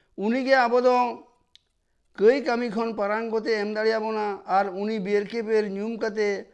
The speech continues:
ᱟᱵᱚ ᱡᱩᱫᱤ ᱟᱵᱚᱣᱟᱜ ᱢᱚᱱᱮ ᱵᱟᱵᱚᱱ ᱟᱞᱤᱝᱜᱟᱭ ᱛᱟᱵᱚᱱᱟ, ᱛᱟᱦᱚᱞᱮ ᱠᱷᱟᱱ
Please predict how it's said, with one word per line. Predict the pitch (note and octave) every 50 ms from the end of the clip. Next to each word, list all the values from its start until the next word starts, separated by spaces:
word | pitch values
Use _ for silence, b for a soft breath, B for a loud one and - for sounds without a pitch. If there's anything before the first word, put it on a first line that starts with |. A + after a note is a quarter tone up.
| b b b
ᱟᱵᱚ | D#3 E3+ F3+ G3+ G#3+
ᱡᱩᱫᱤ | G3+ A3 G#3 A3 G#3+
ᱟᱵᱚᱣᱟᱜ | G3 F#3+ G3+ G#3 G#3 G3+ F#3+
ᱢᱚᱱᱮ | F#3 F#3 F3+ F#3 G3+ G#3 G#3
ᱵᱟᱵᱚᱱ | G3 G3 F#3+ F#3+ G3+ G3+ F#3+
ᱟᱞᱤᱝᱜᱟᱭ | D#3 D#3+ E3+ F#3 G#3 G#3+ G#3 G#3+ G#3 G3
ᱛᱟᱵᱚᱱᱟ, | F#3+ G3+ G3 G3+ G3+ G3 F#3 F3+ F3 E3 E3+ b b b b b b b _
ᱛᱟᱦᱚᱞᱮ | F3 E3+ F3 F#3 G#3 A3+
ᱠᱷᱟᱱ | G#3+ A3 A3 G3 F#3+ E3+ D3+ D#3